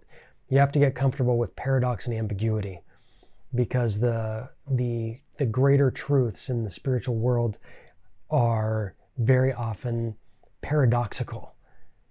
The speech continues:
They can be ambiguous, hard to put your finger on it, and they can be opposed to each other." And so two things that are diametrically opposed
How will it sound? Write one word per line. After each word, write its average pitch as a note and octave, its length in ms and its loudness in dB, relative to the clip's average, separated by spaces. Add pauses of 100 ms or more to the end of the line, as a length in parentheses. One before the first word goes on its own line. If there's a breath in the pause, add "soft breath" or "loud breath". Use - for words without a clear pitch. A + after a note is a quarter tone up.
(360)
They A#2+ 100 -2
can A2 140 -2
be A#2 220 -4
ambiguous, D3+ 880 2
hard C#3+ 200 0
to B2 60 2
put D3 160 -2
your C3 100 -4
finger C#3 320 0
on C#3 120 0
it, C#3 160 -4
and A#2+ 460 -4 (320 soft breath)
they B2+ 180 0
can C3 420 0
be C3 420 0 (120)
opposed D#3+ 680 -2
to C3 140 -2
each A2 160 -4
other." G2 360 -8 (540 soft breath)
And C#3 120 6
so C3+ 220 4
two G3 320 0
things C#3+ 540 4
that C#3 180 -4
are C3 320 -2
diametrically D3 880 0
opposed B2+ 560 -4